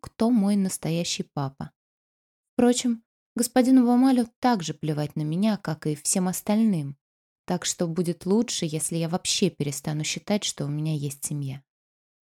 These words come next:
«Добрый вечер». Я переступила порог с гордо поднятой головой, окинула взглядом притихших сестёр,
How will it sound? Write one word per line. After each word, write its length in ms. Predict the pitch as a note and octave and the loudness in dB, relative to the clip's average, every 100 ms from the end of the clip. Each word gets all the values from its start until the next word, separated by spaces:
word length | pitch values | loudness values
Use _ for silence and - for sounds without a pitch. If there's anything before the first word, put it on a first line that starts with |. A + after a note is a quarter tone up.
| _ _ _ _ _ _ - | _ _ _ _ _ _ 2
«Добрый 560 | A#3+ A#3 C4 B3 C4 | 6 8 8 8 6
вечер». 480 | A3 F#3 F3+ - - _ _ _ _ _ _ _ _ _ _ - | 8 4 2 -4 -8 _ _ _ _ _ _ _ _ _ _ 0
Я 160 | G#3 | 2
переступила 640 | G3+ G#3 G3 - - G3 F#3+ | 4 2 2 0 0 2 2
порог 460 | - F#3+ A3+ G#3+ | 2 4 4 4
с 80 | - | 0
гордо 320 | F3+ G#3+ G3 | 0 2 2
поднятой 500 | - G#2+ G2 F#2+ - | 0 -2 0 0 -2
головой, 640 | E3+ F3+ F#3+ E3+ D3+ D3 _ _ _ _ _ - | -2 0 0 0 -4 -6 _ _ _ _ _ -2
окинула 500 | G3 - F#3+ F#3 F3+ | 0 4 4 4 2
взглядом 580 | E3+ E3+ F3+ G#3+ F3 D#3 | 2 2 4 4 2 -2
притихших 560 | - D#3+ E3+ - E3+ | -4 -4 -4 -4 -6
сестёр, 540 | - E3 - F#3+ G#3+ | -6 -6 -2 0 0